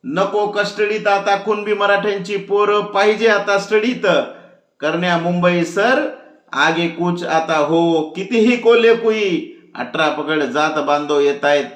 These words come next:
एक एक आता साथीस. तीन पाट नेते अन कागदी वाघांच्या कोणी आता बंधनात नाही. प्राणप्रिय लक्ष्मणाला मोठा भाऊ, मराठा समाज म्हणजे मोठा भाऊ. राम आजही आमच्या ध्यानात आहे.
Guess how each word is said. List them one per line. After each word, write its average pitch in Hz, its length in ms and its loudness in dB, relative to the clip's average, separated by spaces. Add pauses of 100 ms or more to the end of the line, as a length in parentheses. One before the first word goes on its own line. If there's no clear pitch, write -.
एक 160 360 -4
एक 165 260 -2
आता 147 280 0
साथीस. 143 760 -4 (220)
तीन 156 200 -2
पाट 190 340 0 (540)
नेते 160 720 -4
अन 143 180 -2
कागदी 156 560 -2
वाघांच्या 143 560 0
कोणी 135 300 -4
आता 131 260 -4
बंधनात 139 520 0
नाही. 143 540 -2 (400)
प्राणप्रिय 165 680 -2
लक्ष्मणाला 156 680 -2
मोठा 151 400 -2
भाऊ, 139 380 2
मराठा 127 340 -4
समाज 139 340 -4
म्हणजे 139 280 -4
मोठा 135 340 -4
भाऊ. 151 440 0 (1800)
राम 190 440 -2
आजही 214 380 4
आमच्या 202 360 2
ध्यानात 185 480 0
आहे. 160 640 -2